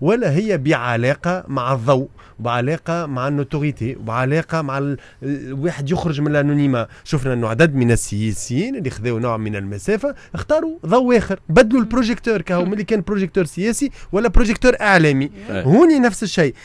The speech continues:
Speaker 1: انا نطرح سؤال، كان انت تعتبر انه عندك طرح وعندك فلسفة وعندك تصور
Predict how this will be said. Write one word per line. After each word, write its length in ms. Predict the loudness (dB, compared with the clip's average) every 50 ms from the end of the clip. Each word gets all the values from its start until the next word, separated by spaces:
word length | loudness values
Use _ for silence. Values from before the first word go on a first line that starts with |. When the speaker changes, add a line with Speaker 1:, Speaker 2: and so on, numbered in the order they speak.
| -20 -20 -20 -20 -20 -16 -6 0
Speaker 1:
انا 140 | 4 4 4
نطرح 200 | 6 4 2 -2
سؤال، 240 | 2 2 4 4 4
كان 260 | 2 2 2 4 4
انت 160 | 4 2 0
تعتبر 560 | -6 -4 -4 -4 -4 -2 -2 0 0 0 -2 -2 -2
انه 380 | -2 0 0 0 0 -2 -4 -6 -6
عندك 440 | -4 -2 -2 -2 -2 -2 -4 -4 -2
طرح 400 | 2 2 2 2 0 -6 -14 -16 -14 -8
وعندك 320 | -6 -4 -2 -2 -4 -4
فلسفة 400 | -2 -2 -2 -2 -2 -8 -12 -12 -10
وعندك 360 | -8 -6 -4 -4 -4 -4 -6 -6
تصور 560 | -4 -6 -4 -2 -2 -2 0 -2 -2 -4